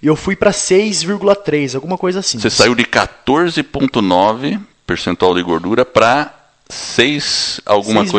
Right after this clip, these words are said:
Speaker 1: vírgula três, seis vírgula quatro.
Speaker 2: Isso em quinze dias?
Speaker 1: Quinze dias. O segundo desafio, eu já tava com uns quatorze e tanto, fui pra cinco vírgula sete. Eu, eu baixei um monte, foi, assim, sinistro. O terceiro também. O,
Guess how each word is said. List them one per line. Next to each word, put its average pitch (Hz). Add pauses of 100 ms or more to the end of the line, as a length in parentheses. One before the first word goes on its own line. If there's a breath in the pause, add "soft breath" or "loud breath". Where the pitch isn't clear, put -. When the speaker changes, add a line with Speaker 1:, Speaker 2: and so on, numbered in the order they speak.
Speaker 1:
vírgula 208
três, 143
seis 151
vírgula 160
quatro. 160
Speaker 2:
Isso 120
em 156
quinze 180
dias? 92
Speaker 1:
Quinze 180
dias. - (280 loud breath)
O 175
segundo 247
desafio, 214
eu 214
já 185
tava 185
com 190
uns 185
quatorze 165
e -
tanto, 220
fui -
pra 214
cinco 220
vírgula 208
sete. -
Eu, 120 (560 loud breath)
eu -
baixei -
um 349
monte, 180
foi, 226
assim, 170 (140)
sinistro. -
O -
terceiro 233
também. 170
O, 156